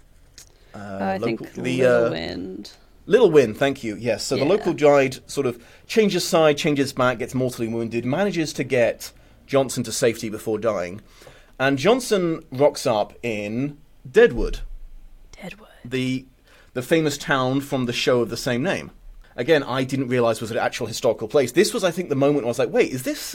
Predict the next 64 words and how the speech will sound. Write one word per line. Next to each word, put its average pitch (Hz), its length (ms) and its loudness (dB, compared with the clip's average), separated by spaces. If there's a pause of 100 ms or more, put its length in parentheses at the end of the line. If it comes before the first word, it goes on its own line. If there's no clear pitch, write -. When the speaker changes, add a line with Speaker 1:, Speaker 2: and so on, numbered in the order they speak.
Speaker 1:
is 123 100 -8
this 233 220 -8
real?" 139 320 2 (460)
'Cause 156 140 2
I 165 100 6
remember 202 240 2
Deadwood 151 440 2
from 131 200 2
the, 117 360 -2
<laughs> - 80 -20
from 117 120 -6
the 104 60 -6
T 117 140 -8
V 127 140 -2
show, 110 240 -2
so 113 140 -12
then 131 80 -2
I 139 60 2
started 196 200 0
Speaker 2:
Mm-hmm. 185 80 -2
Speaker 1:
looking, 123 160 -2
and 131 60 -2
I 127 40 0
was 117 120 -4
like, 143 100 0
"Wait, 214 160 6
all 311 220 10
of 233 80 6
this 196 160 4
is 135 120 -4
real. 123 220 2
Good 214 180 4
lord." 104 300 -2 (680)
So 131 180 6
my, 135 340 4
Speaker 2:
<laughs> 160 40 -8
Speaker 1:
my 139 180 4
American 131 320 2
history 120 300 -4
was 104 80 -8
a 104 40 -8
bit 107 140 -6
sketchy, 104 400 -4
so 104 140 -10
that's - 120 -10
why 104 160 -6
I 101 40 -8
missed 104 240 -12
it - 80 -14
all. 82 180 -14 (460)
Speaker 2:
Yeah, 247 180 -2
this 262 140 -6
is 320 100 -2
where 339 140 4
the 262 100 6
Western 202 420 0
of 175 120 0
it 160 80 0
all 160 180 -2
really 165 240 -2
starts - 320 -6
to - 60 -20
become, 175 300 -4
like, 117 200 -4